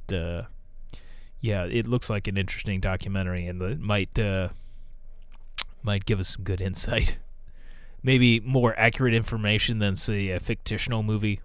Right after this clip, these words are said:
where these fictional movies are gonna g-, really, uh, have the, the shit really hit the fan. Hopefully, uh, it's not as bad as, say, uh, a zombie outbreak,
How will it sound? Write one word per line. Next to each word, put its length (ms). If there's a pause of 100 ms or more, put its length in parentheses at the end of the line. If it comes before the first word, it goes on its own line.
where 220
these 920
fictional 460
movies 400
are 240
gonna 240
g-, 220
really, 760
uh, 260 (480)
have 200
the, 300
the 160
shit 340
really 280
hit 120
the 80
fan. 380 (220)
Hopefully, 520
uh, 140 (500)
it's 140
not 160
as 80
bad 340
as, 320 (320)
say, 420
uh, 240 (680)
a 140
zombie 500
outbreak, 580